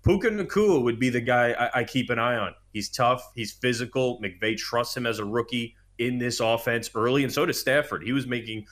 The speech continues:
a lot of, uh, close window throws to a rookie in his first game. I think that's only gonna grow in Kupp's absence. So Atwell, maybe not so much against a physical defense, but Puka Nacua,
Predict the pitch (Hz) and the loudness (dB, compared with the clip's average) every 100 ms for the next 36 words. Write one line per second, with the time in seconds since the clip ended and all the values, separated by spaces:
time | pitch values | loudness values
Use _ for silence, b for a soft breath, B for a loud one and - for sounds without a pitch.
0 | b b 123 113 123 135 127 104 - 107 | b b -2 2 2 2 0 -6 -10 -8
1 | 92 - - 139 147 135 131 139 135 123 | -8 -10 -4 0 0 0 -2 0 2 0
2 | 104 - 120 139 120 107 98 - b b | -2 -4 2 4 4 2 -4 -10 b b
3 | - 240 185 180 - 139 131 117 - 131 | 4 6 6 4 2 0 0 -2 -2 -2
4 | 117 120 104 104 131 123 123 - 120 110 | -2 -4 -4 -2 -2 -2 -2 -2 -6 -4
5 | 104 90 110 107 92 - 98 - 90 - | -6 -4 -2 -2 -2 -6 -6 -4 -6 -6
6 | 73 - 104 95 92 B B B 147 165 | -14 -10 -4 -4 -6 B B B -2 0
7 | 180 170 160 151 147 147 143 151 135 135 | 2 4 4 2 2 2 0 0 2 2
8 | 139 131 123 120 107 131 113 117 107 123 | 0 -2 -4 -6 -6 -4 -4 -4 -2 -2
9 | 127 143 143 - 98 - - 135 139 131 | 0 -2 -2 -6 -6 -8 -4 -2 0 -2
10 | 110 143 143 113 | -2 2 4 4